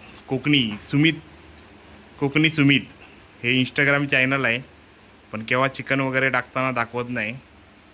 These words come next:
तुम्ही आत्ता बघू शकतात कोकणातील जीवन या YouTube चॅनलवरती सुमित सौंदर्य कि-, किती स्पेशल आहे बनवणारा. इकडे गावी आल्यानंतर त्याचं कामच आहे चिकन बनवा,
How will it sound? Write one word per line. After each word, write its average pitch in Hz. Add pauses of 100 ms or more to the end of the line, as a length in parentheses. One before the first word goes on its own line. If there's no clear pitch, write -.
(160)
तुम्ही 117
आत्ता 120
बघू 120
शकतात 131 (800)
कोकणातील 139
जीवन 135
या 139
YouTube 131
चॅनलवरती 123 (720)
सुमित 131
सौंदर्य 131
कि-, 123
किती 165
स्पेशल 143
आहे 127 (340)
बनवणारा. 123 (2250)
इकडे 131
गावी 127
आल्यानंतर 143
त्याचं 139
कामच 139
आहे 123 (580)
चिकन 139
बनवा, 98